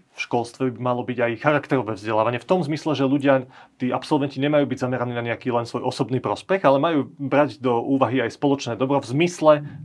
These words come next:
keď sa darí ľuďom okolo mňa, tak aj ja som šťastnejší a žijem v lepšej spoločnosti. A toto nám chýba podľa neho v tom, ako formujeme charakter mladých ľudí v tých školách.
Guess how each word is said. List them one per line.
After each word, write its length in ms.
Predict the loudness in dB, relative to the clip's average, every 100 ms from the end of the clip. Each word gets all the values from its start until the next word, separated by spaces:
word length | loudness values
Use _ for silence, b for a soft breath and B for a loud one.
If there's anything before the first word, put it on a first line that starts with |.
| -4
keď 80 | -2
sa 160 | 0 2
darí 240 | 2 2
ľuďom 240 | 0 -2 -4
okolo 240 | -4 -4 0
mňa, 320 | 4 4 2
tak 160 | 0
aj 60 | 2
ja 160 | 4 4 2
som 160 | _ -14
šťastnejší 640 | -2 -2 0 -2 -2 -4
a 80 | -4
žijem 240 | -2 -2 -2
v 80 |
lepšej 240 | -4 -6 -6
spoločnosti. 500 | -6 -4 -8 -10 -8
A 80 | -2
toto 240 | 0 2 2
nám 160 | 2
chýba 320 | 0 -2 0
podľa 320 | -2 -4 -6 -8
neho 160 | -12
v 80 | -10
tom, 160 | -8 -6
ako 220 | -8 -10
formujeme 720 | 0 2 2 2 0 -2 -4 b b _
charakter 480 | -2 0 0 -2 -4
mladých 320 | -2 -2 -2
ľudí 280 | -6 -8 -10 -12 b b b _
v 40 |
tých 160 | -10 -8
školách. 380 | -4 -2 -2 -4